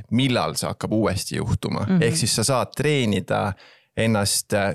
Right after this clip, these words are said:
Speaker 1: ülihästi ette valmistuma, et ära hoida kas siis see, jälle see jõhker tagasilangus või see läbipõlemine või siis depressiooni langemine uuesti.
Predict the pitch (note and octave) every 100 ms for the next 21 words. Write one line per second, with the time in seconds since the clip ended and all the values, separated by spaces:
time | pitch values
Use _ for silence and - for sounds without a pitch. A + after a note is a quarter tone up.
0 | - D#3 D3+ A#2 C#3 C3 - C#3 - G#2
1 | G2+ G2 F#2+ - - F#2+ F2+ G#2 - G2+
2 | - C3 A#2 F#2 C3 C#3 G#2 F#2 F2+ G2
3 | G#2 - F#2+ F#2+ F#2 - - F#2 F2+ -
4 | - - B2 A#2 A2 G2 G2 G#2+ D3 C3
5 | - - B2+ A2+ G2+ G2+ G#2 G2+ G2 F#2+
6 | F#2 F#2 A2 - G2 G#2+ G#2 F#2 F2+ E2+
7 | F2 F#2 F#2+ F2 - - - - - C#3
8 | C3 G#2 G2+ G2 G2 F#2 G2 F#2+ - -